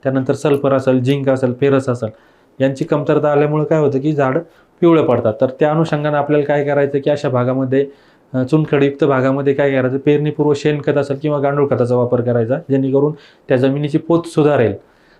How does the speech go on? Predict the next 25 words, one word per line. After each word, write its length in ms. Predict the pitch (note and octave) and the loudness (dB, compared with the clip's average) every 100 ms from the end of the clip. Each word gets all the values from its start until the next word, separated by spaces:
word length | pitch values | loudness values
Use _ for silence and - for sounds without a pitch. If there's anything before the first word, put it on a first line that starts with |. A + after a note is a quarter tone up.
| _ | _
आणि 220 | B2+ C#3 D#3 | -4 0 2
नंतर 380 | E3 E3 F3+ | 4 4 2
काय 180 | E3 F3 | 4 2
होतं 160 | D#3+ D3+ | 2 2
की 120 | D#3+ | 2
अशा 300 | D#3+ D#3+ D#3+ | 2 2 0
परिस्थितीमध्ये 640 | D#3+ D#3+ D#3 C#3 D3 D3 | 2 2 0 -2 -2 0
काय 140 | D3 D3 | 0 0
होतं 140 | C#3+ | 0
की 200 | C#3+ E3 E3 | 0 -2 -2
आपण 280 | C#3+ D#3+ D#3 | -2 0 2
जरी 180 | E3 E3 | 2 4
पेरणी 300 | D#3+ D#3 D#3 | 2 2 0
करताना 380 | D#3+ D3+ D#3 | 0 0 -2
खत 160 | D#3 C3+ - | 0 -2 -2
टाकलं 260 | C3+ C#3+ | 0 2
असेल 240 | C#3 C3 A2+ - _ _ _ | 2 0 -4 -8 _ _ _
तर 100 | D3 C#3+ | -4 2
ते 40 | E3 | 2
उपलब्ध 380 | E3 F3+ D#3+ | 4 2 4
होत 220 | D3+ C3 C3 | 2 2 2
नाही, 220 | C3 A#2+ | 2 2
म्हणून 280 | C3+ D3+ D3 | 0 -2 -2
तसं 160 | C#3+ B2 | 0 0
होतं. 160 | A#2+ | 0